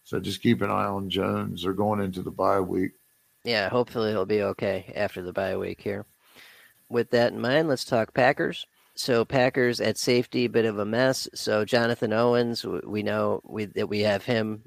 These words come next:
Speaker 2: now. Who the hell is he replacing? Savage?
Speaker 1: Yeah, he, yeah, yeah. Jonathan Owens was officially replacing Savage originally.
Speaker 2: Gotcha.
Speaker 1: And
Speaker 2: And,
Speaker 1: it was
Speaker 2: and
Speaker 1: Rudy
Speaker 2: then
Speaker 1: Ford out. Yeah, this other dude's popped up.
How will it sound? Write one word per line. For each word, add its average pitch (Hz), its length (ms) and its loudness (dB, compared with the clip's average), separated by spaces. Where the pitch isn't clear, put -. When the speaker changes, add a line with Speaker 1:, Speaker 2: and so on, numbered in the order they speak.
Speaker 2:
now. 107 400 -2
Who 156 100 0
the 160 160 4
hell 113 340 0
is 101 160 -6
he 104 100 0
replacing? 95 720 -2
Savage? 131 520 2
Speaker 1:
Yeah, 120 380 6
he, 123 120 6
yeah, 123 160 6
yeah. 110 300 6
Jonathan 110 460 0
Owens 107 480 2
was 92 340 0
officially 110 840 4
replacing 110 640 2
Savage 104 500 0
originally. 90 640 -4
Speaker 2:
Gotcha. 95 440 -4
Speaker 1:
And 110 180 0
Speaker 2:
And, - 20 -2
Speaker 1:
it - 20 -2
was 92 120 0
Speaker 2:
and 117 220 4
Speaker 1:
Rudy 113 180 6
Speaker 2:
then 95 80 -4
Speaker 1:
Ford 107 280 4
out. 92 320 2
Yeah, 92 360 0
this 92 220 -4
other 107 220 2
dude's 92 260 -2
popped 90 360 0
up. 82 220 -2